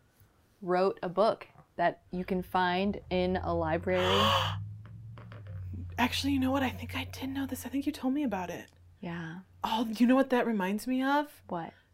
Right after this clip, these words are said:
Speaker 2: There is a library, I believe in New York, where you can, like, submit a sketchbook to it, and it's literally a library of just sketchbooks, and I think that's the coolest idea ever, and we should go there. Let's go to New York and just go to this one very specific place.
Speaker 1: Okay.
Speaker 2: Anyway,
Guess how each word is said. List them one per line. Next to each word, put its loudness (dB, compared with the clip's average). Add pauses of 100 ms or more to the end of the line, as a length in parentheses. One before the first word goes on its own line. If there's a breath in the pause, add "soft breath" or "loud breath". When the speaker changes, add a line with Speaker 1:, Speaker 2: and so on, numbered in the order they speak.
Speaker 2:
There 12
is 6
a 10
library, 10
I 4
believe 0
in 4
New 4
York, 2
where 4
you 0
can, -2
like, -2
submit 0
a -2
sketchbook 0 (280)
to 2
it, 4 (300 soft breath)
and 4
it's 4
literally 8
a 10
library 8
of 4
just -6
sketchbooks, -4
and -4
I 0
think 0
that's 0
the -2
coolest 4
idea 4
ever, 4
and 0
we 0
should -6
go 4
there. -4 (280)
Let's 0
go 6
to 4
New 4
York 2
and -6
just -8
go 2
to -2
this -8
one -4
very -4
specific -10
place. -10 (340)
Speaker 1:
Okay. 4 (420 soft breath)
Speaker 2:
Anyway, 10